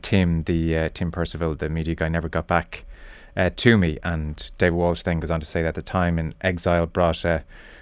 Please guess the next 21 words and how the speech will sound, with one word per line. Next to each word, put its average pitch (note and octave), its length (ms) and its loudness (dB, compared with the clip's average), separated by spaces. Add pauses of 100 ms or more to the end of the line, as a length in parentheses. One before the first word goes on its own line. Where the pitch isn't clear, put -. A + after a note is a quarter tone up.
(120)
constant A#2+ 320 4
reminders A#2 340 6
of G#2+ 60 2
what G#2+ 120 6
sports - 460 2
writing G2+ 220 8
means G2+ 240 6
to G2+ 140 2
him, F#2+ 200 2 (720)
uh, E2+ 140 -4
more G2 240 6
than G2 100 6
he F#2 80 4
imagined. F2+ 540 2
"I F#2 80 4
realised F#2+ 420 6
how G#2 140 2
much F#2+ 180 0
I F2+ 80 2
wanted F2+ 380 0
to - 60 -16